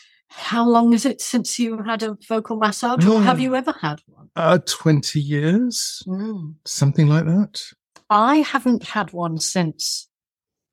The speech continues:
Speaker 1: Do you remember swine flu?
Speaker 2: Ooh,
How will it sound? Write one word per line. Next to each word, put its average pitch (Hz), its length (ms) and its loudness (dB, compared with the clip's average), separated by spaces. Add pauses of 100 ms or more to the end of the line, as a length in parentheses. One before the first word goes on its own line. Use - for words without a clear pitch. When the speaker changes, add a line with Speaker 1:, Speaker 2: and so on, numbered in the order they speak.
(280)
Speaker 1:
Do 285 100 -4
you 302 40 -2
remember 370 200 -6
swine 285 480 2
flu? 143 400 -2 (1200)
Speaker 2:
Ooh, 98 340 4